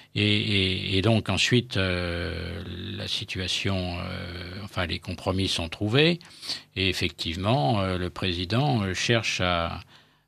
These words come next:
à inciter les, le peuple allemand à, à adhérer à cette vision d'une Europe puissante, fière d'elle-même, euh, sans complexe, euh, qui, euh,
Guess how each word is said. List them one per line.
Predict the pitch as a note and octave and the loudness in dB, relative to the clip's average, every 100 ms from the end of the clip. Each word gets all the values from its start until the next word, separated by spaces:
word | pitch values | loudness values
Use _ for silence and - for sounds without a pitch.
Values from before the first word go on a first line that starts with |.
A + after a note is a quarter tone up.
| - | 0
à | G#2 | 4
inciter | G#2+ - G#2+ B2 | 4 2 4 4
les, | A2 F#2+ F#2 | 4 2 0
le | F#2 F#2+ | -2 0
peuple | - G#2 G#2 | 0 2 2
allemand | F#2 G#2 D3+ D3+ C#3+ | 2 2 2 2 2
à, | F#2+ F#2+ | 2 2
à | F#2+ G#2+ G2+ | 2 4 4
adhérer | G#2 G#2+ G#2+ E3+ | 6 6 6 6
à | G#2 | 6
cette | - F#2+ - F#2 | 4 2 0 -2
vision | F#2 E2+ F#2+ F2 C3 D#3 | -2 -2 0 2 4 4
d'une | G2+ F#2 | 2 0
Europe | F#2 B2 C3+ _ _ | 4 2 2 _ _
puissante, | - - - A2+ D3 E3 | -4 4 6 8 6 4
fière | - - G#2+ F#2 | 4 6 6 6
d'elle-même, | F2+ F2+ G#2+ C3+ D#3 D3 | 4 4 4 4 4 0
euh, | G#2 G2 F#2 | 2 2 0
sans | - A2 | 2 2
complexe, | - F#2 - A#2+ D3 - - | 2 -4 4 4 4 2 2
euh, | G#2 G2+ | 2 2
qui, | F#2+ - A2 G#2+ G2+ | 0 -2 0 2 2
euh, | F#2 F2+ | 2 0